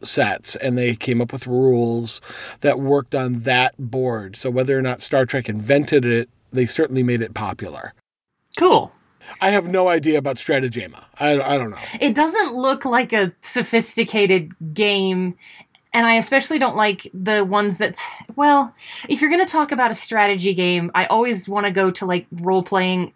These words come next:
Speaker 2: uh, turn-based, 'cause that's my go-to. And this looks like a reactionary, you have to be quick with your fingers, which seems more like a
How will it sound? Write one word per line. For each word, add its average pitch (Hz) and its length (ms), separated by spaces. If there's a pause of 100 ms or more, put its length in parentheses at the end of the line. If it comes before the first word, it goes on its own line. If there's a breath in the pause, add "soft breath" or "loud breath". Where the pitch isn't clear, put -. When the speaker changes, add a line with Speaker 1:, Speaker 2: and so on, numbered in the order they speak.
Speaker 2:
uh, 165 360 (520)
turn-based, 202 800 (680)
'cause 226 160
that's 202 280
my 180 520
go-to. 330 520 (520 loud breath)
And 214 220
this 254 240
looks 240 300
like 208 240
a 196 100
reactionary, 196 840
you 180 200
have 185 100
to 202 80
be 185 100
quick - 280
with 190 100
your 180 100
fingers, 196 540
which 214 200
seems 214 300
more 208 200
like 190 320
a 180 380